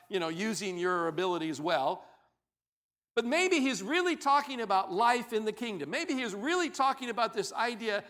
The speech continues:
of, of who you're gonna have for your king. What kind of king do you want to have, and, and who are you gonna follow? Are you gonna follow this king of oppression? Or are you gonna follow the king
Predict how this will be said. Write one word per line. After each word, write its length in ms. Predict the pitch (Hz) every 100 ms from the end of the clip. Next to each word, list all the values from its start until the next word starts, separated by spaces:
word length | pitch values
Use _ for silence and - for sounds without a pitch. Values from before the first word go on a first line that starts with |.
| - -
of, 240 | 208 202 - -
of 180 | 196 165
who 160 | 233 349
you're 140 | 320
gonna 200 | 294 262
have 280 | 214 240 233
for 80 | 220
your 140 | 202
king. 340 | 190 240 202 117 - _ _ _ _ _ _
What 240 | 302 320
kind 320 | - 269 277 220
of 200 | - -
king 400 | 277 254 226 190
do 100 | 208
you 140 | 202
want 260 | 208 226 214
to 100 | 190
have, 340 | 214 233 202
and, 100 | 175 - -
and 160 | 185 190
who 260 | 175 349
are 60 | 311
you 140 | 269
gonna 220 | 220 233 226
follow? 320 | 285 285 254
Are 120 | 208
you 120 | 233
gonna 160 | 269 262
follow 340 | 277 285 277
this 240 | 240 220 -
king 320 | 269 262 220 - -
of 140 | 220 208
oppression? 640 | 208 220 240 - 311 320 - _ _ _ _ _ _ _ _ _ _ _ _ _ _ _ _ _ _ _ _ _
Or 120 | 208
are 40 | 226
you 120 | 220
gonna 160 | 254 247
follow 340 | 254 247 240
the 120 | 196
king 500 | 196 262 262 240 220